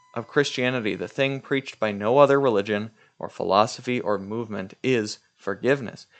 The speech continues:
It's seven times over forgiveness. It's seventy-seven times over forgiveness. It's boundless, God-imitating forgiveness. It is the duty of the Christian to forgive, Jesus tells the disciples.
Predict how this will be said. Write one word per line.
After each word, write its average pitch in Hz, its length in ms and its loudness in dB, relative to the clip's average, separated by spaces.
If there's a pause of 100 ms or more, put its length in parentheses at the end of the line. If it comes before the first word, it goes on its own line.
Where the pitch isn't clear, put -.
(120)
It's - 340 -10
seven 127 400 0
times 117 360 -2
over 104 200 0
forgiveness. - 560 -10
It's - 280 -12
seventy-seven 123 800 -2
times 98 340 -8
over 98 200 -6
forgiveness. - 480 -10 (240)
It's - 160 -10
boundless, 110 760 0 (320)
God-imitating 110 1120 0
forgiveness. - 720 -4 (1080)
It 107 140 -10
is 107 120 -6
the 113 100 -4
duty 117 640 -2
of 104 140 -10
the 80 80 -8
Christian - 580 -6
to - 120 -18
forgive, 113 540 -2
Jesus - 320 -12
tells - 220 -10
the - 100 -8
disciples. - 520 -10